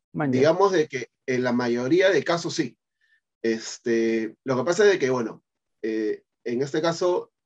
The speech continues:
Speaker 2: me ha ayudado un poco, eh, mi hermana vive en Surquillo.
Speaker 1: Ujú.
Speaker 2: Entonces lo que he hecho para no perder de alguna otra manera clientes, porque, por ejemplo, te pongo un ejemplo,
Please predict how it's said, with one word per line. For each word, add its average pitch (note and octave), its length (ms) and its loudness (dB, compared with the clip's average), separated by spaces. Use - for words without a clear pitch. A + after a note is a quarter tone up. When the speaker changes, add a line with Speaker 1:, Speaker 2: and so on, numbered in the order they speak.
Speaker 2:
me C3+ 240 0
ha D#3 60 2
ayudado D#3+ 360 4
un D3+ 140 -2
poco, D#3+ 520 -4
eh, A2 260 -2
mi A2 120 -6
hermana C#3 460 0
vive C#3+ 200 0
en C#3 80 -2
Surquillo. C3 520 -2
Speaker 1:
Ujú. F3 240 0
Speaker 2:
Entonces C3+ 480 -2
lo C3+ 160 2
que D3 160 6
he E3 80 8
hecho D#3+ 260 -4
para G#2+ 400 -4
no C3+ 680 0
perder B2+ 560 -2
de A#2 140 -8
alguna B2 240 -2
otra C3 120 -2
manera A#2+ 320 -2
clientes, A#2 760 -2
porque, A#2+ 240 -2
por A2+ 160 -2
ejemplo, D3+ 360 2
te B2 100 -4
pongo D3 200 -2
un D3+ 80 2
ejemplo, A#2+ 460 -2